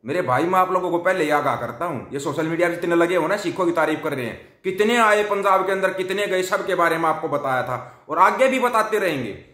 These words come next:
अभी एक दो नाम और है, जानबूझ के हम नहीं लेना चाह रहे, personal बता दें, किसी भाई को पूछना हो तो, वो भी अपना एजेंडा set कर रहा है और सिख जानबूझ के उसकी तरफ जा रहे हैं। बहुत अच्छा बोल रहा है भाई, क्योंकि लोगों को target दिया जाता है, "तेरे को खाली मोदी का विरोध करना है, तेरे को खाली राहुल गांधी का विरोध करना है, बाद में अपना agenda set करना है।"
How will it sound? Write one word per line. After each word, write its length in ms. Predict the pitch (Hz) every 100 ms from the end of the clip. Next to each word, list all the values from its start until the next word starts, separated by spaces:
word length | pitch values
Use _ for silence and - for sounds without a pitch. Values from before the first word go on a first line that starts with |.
| _ 147
अभी 180 | 175
एक 400 | 214 - 190 202
दो 100 | 202
नाम 280 | 208 214 208
और 220 | 202 226
है, 240 | 196 135 117
जानबूझ 380 | 156 175 196 165
के 80 |
हम 60 | 180
नहीं 120 | 180
लेना 200 | 185 190
चाह 140 | 190 202
रहे, 160 | 190 185 - - -
personal 320 | 160 180 185
बता 240 | 170 165 170
दें, 180 | 190
किसी 160 | 180 185
भाई 220 | 156 127
को 80 | 151
पूछना 300 | 160 165 190
हो 140 | 170
तो, 440 | 147 151 147 - -
वो 120 | 175
भी 80 | 202
अपना 220 | 196 208
एजेंडा 560 | 202 196 185 196 202 202
set 280 | 170 151 -
कर 120 | 165
रहा 200 | 160 160
है 60 | 190
और 60 |
सिख 260 | - 202 165 143
जानबूझ 440 | 170 190 196 202 175
के 80 |
उसकी 160 | 175 175
तरफ 160 | 165 156
जा 140 | 160
रहे 120 | 170
हैं। 200 | 170 - 139
बहुत 220 | 175 170
अच्छा 220 | 156 160
बोल 240 | 156 190 165
रहा 120 | 131
है 60 |
भाई, 140 | 139 101 92 - _ _ _ _ _
क्योंकि 200 | 170 175
लोगों 300 | 214 208 208
को 80 | 214
target 380 | 202 190 180 165
दिया 140 | 160
जाता 220 | 151 185
है, 80 | 202
"तेरे 140 | 196 185
को 100 | 196
खाली 240 | 147 156
मोदी 320 | 143 151 165
का 80 | 180
विरोध 300 | 190 196 160
करना 200 | 170 180
है, 100 | 185
तेरे 140 | 190
को 100 | 185
खाली 240 | 185 143 156
राहुल 240 | 175 151
गांधी 260 | 165 175 170
का 80 | 170
विरोध 300 | 196 208 190
करना 200 | 175 185
है, 380 | 190 - - -
बाद 280 | 143 170 170
में 120 | 175
अपना 180 | 165 160
agenda 560 | 160 160 220 - -
set 440 | - - 175 160 -
करना 220 | 123 120
है।" 220 | 90 82